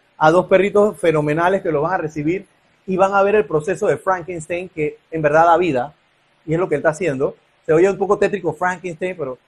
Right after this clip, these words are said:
es humor. Pero al final, ese ciclo, imagínense que termine ahora, se a-, se agrupe ahora alguien que desarrolle jardinería comestible, o sea, tomate, pepino, en apartamentos,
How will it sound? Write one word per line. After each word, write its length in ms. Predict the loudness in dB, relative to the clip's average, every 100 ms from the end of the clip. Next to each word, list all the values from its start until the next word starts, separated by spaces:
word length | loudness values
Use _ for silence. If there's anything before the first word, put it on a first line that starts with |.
| _
es 100 | -6
humor. 400 | -4 0 0 0 -4 _ _ _ _ _
Pero 180 | 0 2
al 60 |
final, 400 | 2 2 4 4 2
ese 260 | 0 0 0
ciclo, 360 | 0 -2 -2
imagínense 440 | -2 -2 -4 -4 -2
que 100 | 0
termine 340 | 0 -2 2
ahora, 340 | 4 6 4 0 _ _
se 120 | 0 2
a-, 220 | 2 -2
se 120 | -2 0
agrupe 380 | 2 2 2 4
ahora 480 | 6 6 4 2 -6 _ _
alguien 400 | 2 2 2 -2
que 320 | 0 0 0 -10 _ _
desarrolle 500 | -6 0 0 2 0
jardinería 840 | 0 -2 -4 -6 -4 2 2 2 -2 _ _
comestible, 600 | -2 0 -2 -4 -4 -2
o 20 | -2
sea, 200 | -2 -4
tomate, 520 | -10 -8 -2 -2 -4 -12
pepino, 500 | -14 -8 -6 -6 -8
en 260 | -8 -8
apartamentos, 680 | -8 -6 -6 -4 -4 -6 -10